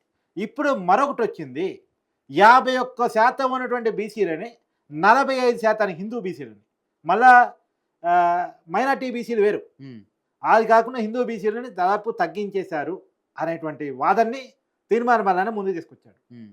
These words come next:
Speaker 1: దాంట్లో భాగంగా ఈ కుల గణన సర్వే ఏదైతే ఉందో ఆ కుల గణన సర్వేని తగలబెట్టాడు లైవ్లో.
Speaker 2: మ్మ్.
Speaker 1: ఆ తగలబెట్టడం, అప్పుడు మాట్లాడిన మాటల మీద పార్టీ షోకాజ్ నోటీస్ జారీ చేసింది.
Speaker 2: మ్మ్.
Speaker 1: నిజానికి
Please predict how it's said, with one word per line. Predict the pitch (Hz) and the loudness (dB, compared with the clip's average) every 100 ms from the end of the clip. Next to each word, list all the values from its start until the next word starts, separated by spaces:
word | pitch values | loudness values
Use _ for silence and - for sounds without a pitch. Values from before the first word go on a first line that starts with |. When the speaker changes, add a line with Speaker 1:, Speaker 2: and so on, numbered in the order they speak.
| 101 _ - | _ _ 0
Speaker 1:
దాంట్లో | 165 254 277 269 | 2 2 2 4
భాగంగా | 233 214 180 160 170 170 _ 185 | 4 4 0 0 0 -2 _ -6
ఈ | 220 233 - | -4 -6 -2
కుల | 175 233 285 285 | 2 4 2 2
గణన | 269 262 254 | 0 0 0
సర్వే | 247 226 233 | 0 2 4
ఏదైతే | 214 214 214 214 | 4 2 0 -4
ఉందో | 170 160 165 220 - _ - | -4 -2 -2 -4 -8 _ -4
ఆ | 165 202 220 | 2 4 4
కుల | - 185 220 254 240 | 2 0 2 2 0
గణన | 233 226 | 0 -2
సర్వేని | 190 190 220 | -4 -4 -6
తగలబెట్టాడు | 220 185 240 254 220 220 233 | -6 -4 -2 -2 -2 -2 -2
లైవ్లో. | 208 151 127 _ _ _ _ | -2 -4 -6 _ _ _ _
Speaker 2:
మ్మ్. | 127 113 98 _ _ 160 | -20 -20 -20 _ _ 6
Speaker 1:
ఆ | 202 240 | 8 8
తగలబెట్టడం, | 233 196 262 277 254 247 233 262 262 - | 4 0 2 2 2 0 -2 -4 -6 -4
అప్పుడు | 175 - 233 | -4 0 0
మాట్లాడిన | 226 208 226 233 220 208 | 2 0 -2 -2 -2 -2
మాటల | 170 185 220 226 214 | -2 0 0 -2 -4
మీద | 202 208 262 262 _ _ - | -4 -2 -4 -4 _ _ 0
పార్టీ | 175 220 247 247 | 2 2 -2 -10
షోకాజ్ | 226 - 226 247 247 214 | -8 -2 0 2 0 0
నోటీస్ | 214 226 | -8 -4
జారీ | 185 165 | -2 -2
చేసింది. | 139 _ _ _ _ 117 | -6 _ _ _ _ -20
Speaker 2:
మ్మ్. | 101 | -12
Speaker 1:
నిజానికి | 151 220 262 262 262 254 | -2 2 2 0 -10 -16